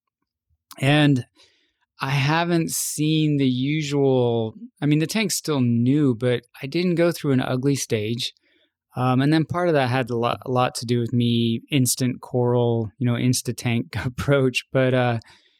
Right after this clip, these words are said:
things have gone, knock on wood, relatively smoothly. And it got me thinking, you know, even with how I do things, and I don't do bare bottom, I don't keep it very sterile. Um,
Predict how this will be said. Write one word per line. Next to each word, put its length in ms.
things 280
have 180
gone, 480
knock 320
on 160
wood, 180
relatively 540
smoothly. 720
And 200
it 140
got 320
me 280
thinking, 640
you 120
know, 400
even 760
with 300
how 260
I 160
do 240
things, 320
and 100
I 120
don't 240
do 200
bare 240
bottom, 420
I 80
don't 180
keep 200
it 100
very 180
sterile. 640
Um, 460